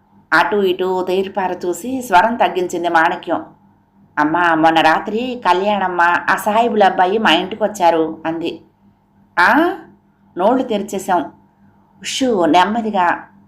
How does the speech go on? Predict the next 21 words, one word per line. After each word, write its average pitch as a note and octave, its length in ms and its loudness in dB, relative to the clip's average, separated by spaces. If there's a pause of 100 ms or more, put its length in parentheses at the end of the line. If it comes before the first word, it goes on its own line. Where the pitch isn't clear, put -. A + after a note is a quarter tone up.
(180)
మా F#3 160 4
ఇంటికంటే G#3 500 -2
మా F#3+ 180 -2
ఇంటికి G3 360 -4
కాదు, F3+ 480 -2
మా F3 120 4 (140)
చిన్నత్త A3+ 340 -2
వెంకటమ్మ G#3+ 520 0
లేదు, B3 520 0
వాళ్ళింటికొచ్చారు." G3 920 -2 (1040)
ఉలుకు C4 320 2
పలుకు B3 300 2
లేదు A#3+ 200 0
మా G#3+ 120 4
దగ్గర. G#3+ 420 0 (600)
మరొకసారి F3+ 520 4
చుట్టూరా G#3 580 -2
చూసి G3+ 220 -6
ప్రారంభించింది G3 720 -2
మాణిక్యం. F3+ 480 -2 (1600)
"మా E3 140 4